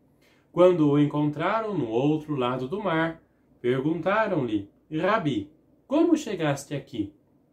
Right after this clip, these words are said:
Jesus respondeu: "Em verdade, em verdade eu vos digo, estais me procurando, não porque vistes sinais, mas porque comestes pão e ficastes satisfeitos.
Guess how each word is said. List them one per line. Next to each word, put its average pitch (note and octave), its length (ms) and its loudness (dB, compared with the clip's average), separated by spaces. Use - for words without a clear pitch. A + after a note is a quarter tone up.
Jesus B2 420 0
respondeu: B2+ 800 -4
"Em B2+ 120 -4
verdade, C#3 480 2
em D3 60 4
verdade B2+ 480 -4
eu C3 80 -4
vos C3 200 -6
digo, D3+ 540 -4
estais F#3+ 380 0
me D#3+ 120 2
procurando, C3 880 0
não B3+ 160 0
porque C#4 300 -2
vistes D3 460 0
sinais, C3 800 -2
mas C#3 300 -4
porque D#3+ 300 -8
comestes F3 720 -2
pão D3+ 440 0
e D#3+ 120 -2
ficastes D#3 720 -6
satisfeitos. C3 1500 -8